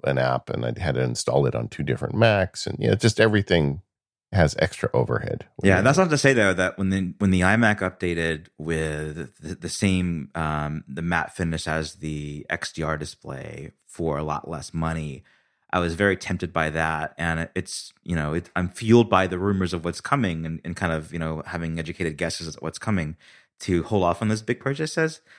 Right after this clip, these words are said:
Speaker 2: um, because, you know, that's probably the best Intel iMac that we'll see. But I'm very curious what the next thing will be and if it will be redesigned.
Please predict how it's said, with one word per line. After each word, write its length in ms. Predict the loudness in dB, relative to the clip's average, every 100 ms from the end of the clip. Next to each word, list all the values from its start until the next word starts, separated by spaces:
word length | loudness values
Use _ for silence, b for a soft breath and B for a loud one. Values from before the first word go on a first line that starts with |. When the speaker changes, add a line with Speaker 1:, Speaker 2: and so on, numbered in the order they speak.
| b -6
Speaker 2:
um, 380 | -2 -2 -4 -8
because, 440 | 0 0 0 -10 _ _ _
you 80 | 0
know, 80 | 4
that's 220 | 2 2
probably 240 | 2 2
the 100 | 0
best 260 | 2 2 2
Intel 320 | -2 0 0
iMac 260 | -2 -6 -6
that 100 | -8
we'll 100 | -8
see. 440 | -2 0 0 -6 B B 0
But 80 | 2
I'm 140 | 4
very 180 | 4 2
curious 400 | 2 2 2 0
what 80 | -4
the 60 |
next 240 | -2 -2 -2
thing 160 | -2
will 80 | -2
be 300 | 0 2 2
and 100 | 2
if 160 | 2 2
it 40 |
will 120 | 0
be 140 | 0 -2
redesigned. 760 | -2 -2 0 0 0 -2 -6